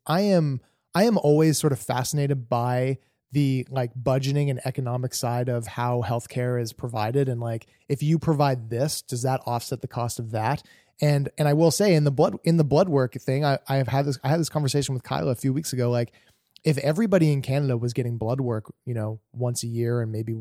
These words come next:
or maybe once every two years or once every year, once you reach a certain age, like, kinda how you get, you know, how men get a, uh, a colonoscopy every so often after they reach a certain age, like, would that, would that offset, would that provide such,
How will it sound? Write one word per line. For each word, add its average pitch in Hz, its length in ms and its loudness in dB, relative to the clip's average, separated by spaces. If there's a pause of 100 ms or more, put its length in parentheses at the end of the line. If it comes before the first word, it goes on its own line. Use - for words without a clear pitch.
(120)
or 120 180 -2
maybe 139 300 0
once 131 260 -2
every 123 160 -2
two - 160 -2
years 160 320 6
or 127 60 2
once 131 260 -2
every 120 180 -2
year, 131 180 0
once 123 200 -4
you 123 60 -2
reach 123 180 -4
a - 20 -6
certain 139 300 -4
age, 165 240 2
like, 120 320 -4
kinda 135 160 -2
how 127 80 0
you 120 140 0
get, 120 280 -4 (380)
you 135 80 -2
know, 131 100 4
how 127 220 2
men 127 320 -2
get 123 160 -2
a, 117 280 -2
uh, 113 360 -4
a - 60 -16
colonoscopy 143 1000 0 (260)
every 143 200 2
so 139 140 2
often 131 280 0
after 123 200 -4
they 123 100 -4
reach 123 180 -4
a 120 60 -6
certain 127 260 -4
age, 123 220 -2
like, 120 240 -4 (520)
would 143 280 4
that, 151 320 2 (140)
would 151 180 2
that 180 280 2
offset, 139 640 0
would 151 140 2
that 190 160 2
provide 190 380 0
such, - 640 -2